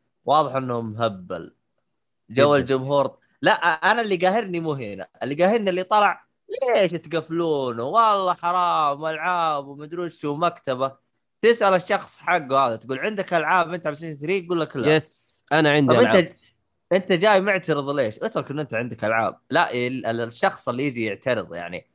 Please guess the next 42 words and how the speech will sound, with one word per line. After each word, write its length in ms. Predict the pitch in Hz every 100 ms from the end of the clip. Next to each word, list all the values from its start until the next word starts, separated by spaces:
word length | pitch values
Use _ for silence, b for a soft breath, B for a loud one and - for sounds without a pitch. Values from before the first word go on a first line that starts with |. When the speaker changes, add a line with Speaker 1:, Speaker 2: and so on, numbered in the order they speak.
| _
Speaker 1:
تقول 180 | 135 196
له، 60 | 208
"عندك 280 | 220 190 165
ألعاب؟" 360 | 147 180 185
يقول 200 | 151 156
لك، 160 | 131 113
"لا." 240 | 101 - _ _ _ _ _ _
ترى 500 | 220 262 240 147 - -
زي 160 | 123 214
ما 160 | 208
ذ-، 260 | 175 175 135
زي 220 | 143 190
ما 80 | 185
ذكرت 400 | 160 175 165 147
أنا 120 | 127
بالحلقة 340 | 107 101 123 117
اللي 260 | 110 123
قبل، 240 | 123 87 -
هم 360 | 123 220 214 151
قالوا 220 | 165 196
لك 180 | 135 -
الشخص 420 | 117 220 214 -
اللي 160 | 156 156
عنده 240 | 226 185
ألعاب 320 | 165 180 214
تقدر 240 | 226 208 185
تحمل 300 | - 180 156
الألعاب 460 | 139 123 120 107
حقتك، 500 | 104 104 98 104 _ _ _ _ _
بس 200 | 135 147
ما 240 | 170 240 269
راح 140 | 240
تقدر 240 | 247 240
تشتري 420 | 226 185 - 165 139
ألعاب 280 | 127 131
جديدة. 480 | 104 95 92 82 95 -
بس 440 | 233 - - - -
هذه، 360 | 277 220 180 135 _ _ _ _ _ -
ترى 140 | 254
هذا 220 | 214 240
هو، 160 | 226 185
ترى. 320 | - 143 -